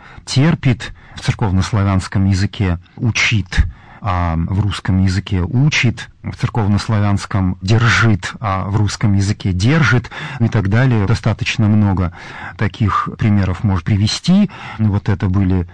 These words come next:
примеры глаголов настоящего времени. Здесь «разрушив» — это причастие прошедшего времени, но, тем не менее,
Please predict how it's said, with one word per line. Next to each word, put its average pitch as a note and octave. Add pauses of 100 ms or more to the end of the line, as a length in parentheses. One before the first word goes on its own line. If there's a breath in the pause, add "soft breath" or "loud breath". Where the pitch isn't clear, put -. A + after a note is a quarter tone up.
(160 loud breath)
примеры F#2 (460 loud breath)
глаголов F#2+
настоящего B2
времени. G2
Здесь F#2
«разрушив» — A2+ (120)
это F#2+
причастие A2+ (360 loud breath)
прошедшего A2+
времени, G2
но, A2+
тем G#2+
не G#2
менее, G2+